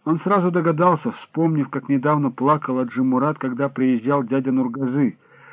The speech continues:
Понял он, что мальчик расплакался с тоски по отцу. Лисица и лисий малахай были лишь напоминанием.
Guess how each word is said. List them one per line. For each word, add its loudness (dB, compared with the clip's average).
Понял 4
он, 4
что -2
мальчик 0
расплакался -4
с -12
тоски -6
по -8
отцу. -18
Лисица 0
и 2
лисий -2
малахай -2
были -4
лишь -2
напоминанием. -8